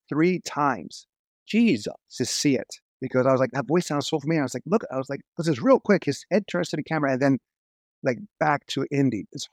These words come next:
Speaker 1: hard to really know, but then you look at it, look at it, look at it. Then I went to I M D B, and lo and behold, it is Dan Aykroyd. He's done that before in other productions where he just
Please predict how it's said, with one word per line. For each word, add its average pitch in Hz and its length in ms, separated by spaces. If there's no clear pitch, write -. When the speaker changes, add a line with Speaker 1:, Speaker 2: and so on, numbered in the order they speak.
Speaker 1:
hard 170 260
to 139 120
really 139 340
know, 131 380
but 117 160
then 139 100
you 143 100
look 165 160
at 156 60
it, 143 40
look 147 120
at 147 100
it, 147 40
look 151 140
at 120 80
it. 117 80
Then 131 180
I 135 40
went 135 160
to 135 140
I 120 140
M 117 100
D 110 120
B, 202 280
and 120 180
lo 127 80
and 139 100
behold, 160 380
it 113 160
is 131 120
Dan 120 220
Aykroyd. 107 120
He's 214 160
done 269 160
that 285 120
before 185 380
in 160 140
other 160 180
productions 139 640
where 123 160
he 127 120
just 160 280